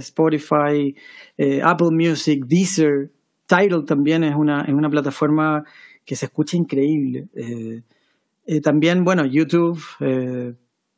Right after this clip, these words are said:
estoy en todas las plataformas digitales, Facebook, eh, las, las más propias, digamos, Facebook, Instagram, eh, son las que más...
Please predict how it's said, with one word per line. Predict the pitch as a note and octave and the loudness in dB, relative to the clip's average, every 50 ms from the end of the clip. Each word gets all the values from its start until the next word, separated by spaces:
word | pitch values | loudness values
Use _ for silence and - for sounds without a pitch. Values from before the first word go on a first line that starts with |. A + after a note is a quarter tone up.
| _ D3+ | _ -10
estoy | D3+ - - G3 A3 B3 | -8 -4 0 2 2 2
en | C#4 D#4 C4+ - | 2 0 0 0
todas | - C#4 F#4+ | 0 0 0
las | F#4 - | 0 0
plataformas | - E4+ - A#3+ - - D4+ D4 C4+ | 0 0 0 0 0 0 2 2 2
digitales, | A3+ G3+ - G#3+ G3 A#3 A3 E3+ | 0 0 0 0 2 2 2 0
Facebook, | - - F3+ F#3+ F3+ D3+ E3 F3+ E3+ D#3+ - - - - | 2 2 2 2 2 2 2 2 2 0 -6 -12 -8 -4
eh, | - C#3+ C#3+ C#3 C3+ C3+ C3 C3 C3+ - | -2 0 0 0 0 -2 -4 -6 -8 -6
las, | - D3 C3+ B2 C#3 | -4 -2 -2 -2 0
las | E3 C#3+ B2 | -2 0 2
más | B2+ C#3 C3+ B2+ | 2 0 0 0
propias, | - D#3+ E3+ D#3+ D#3+ C#3+ C3 | 2 0 2 2 2 0 0
digamos, | C#3 C#3 C#3+ C#3+ D3 C#3+ C#3 C#3+ - - - - _ | 0 0 0 2 0 0 -2 -4 -10 -20 -20 -20 _
Facebook, | - - E3 D#3+ D3 C#3 D3 D#3 C#3+ C3+ - | 0 2 2 2 2 2 2 2 2 0 0
Instagram, | D#3+ D#3+ E3+ D#3+ - - D#3 D3+ D3 D3 C#3+ C#3+ C#3+ C#3+ C#3 _ _ _ - | 2 2 2 2 2 2 2 2 2 0 0 -2 -2 -4 -8 _ _ _ -10
eh, | - C#3 - - - _ _ _ | -8 -6 -6 -8 -10 _ _ _
son | - - - C#3 | -12 -4 -2 -2
las | C#3 - | -2 -2
que | - - C#3+ | -2 -2 0
más... | C3+ C#3 C#3 C3 C3+ - - - - - - - _ | 0 0 0 -2 -6 -10 -14 -16 -16 -18 -18 -20 _